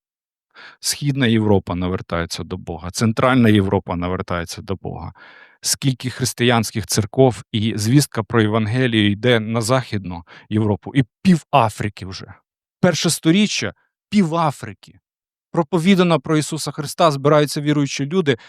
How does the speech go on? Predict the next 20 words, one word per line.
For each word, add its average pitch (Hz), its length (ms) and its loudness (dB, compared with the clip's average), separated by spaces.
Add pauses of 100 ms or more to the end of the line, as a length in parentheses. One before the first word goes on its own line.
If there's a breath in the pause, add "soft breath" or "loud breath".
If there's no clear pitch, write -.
(240 loud breath)
Це 170 160 -2
просто 185 380 0
бум 160 420 2
неймовірний. 170 960 -2 (320 soft breath)
І 165 100 -4
потім, 202 680 -2 (380)
на 147 140 0
фоні 214 320 0
оцього 180 520 4 (300)
глобального, 151 920 0
сильного 165 760 0
християнства, 151 1160 -2
коли 156 280 4
люди 165 260 0
навертаються 165 720 0
з 127 120 -2
язичників 151 720 0
у 147 60 -6
той 170 220 2
храм 214 480 0